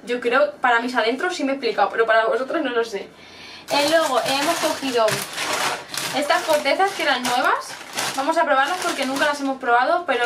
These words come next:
sí que os ha dicho la cajera, tú imagínate, la cajera ya me dice las novedades, de novedades, novedades a novedades de hacía ya un par de años.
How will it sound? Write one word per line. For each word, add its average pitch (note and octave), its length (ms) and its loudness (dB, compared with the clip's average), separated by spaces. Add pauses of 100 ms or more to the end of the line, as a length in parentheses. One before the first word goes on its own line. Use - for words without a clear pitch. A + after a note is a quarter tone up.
sí B3+ 120 -4
que D4+ 100 -2
os D#4 100 -6
ha D#4+ 60 4
dicho D4 180 0
la B3+ 120 2
cajera, A3+ 320 -2
tú A3+ 80 -4
imagínate, A#3+ 440 0
la B3+ 120 2
cajera A#3+ 300 -2
ya C4 80 4
me B3+ 80 0
dice B3+ 180 0
las B3 140 2
novedades, A#3+ 520 0 (760)
de B3 160 2
novedades, A#3 400 2
novedades D#4 420 2
a A#3 180 2
novedades A3+ 440 2
de C4 100 2
hacía B3 320 0
ya C4 140 2
un C4 60 -2
par C4 160 2
de G#3 60 0
años. F#3+ 260 -4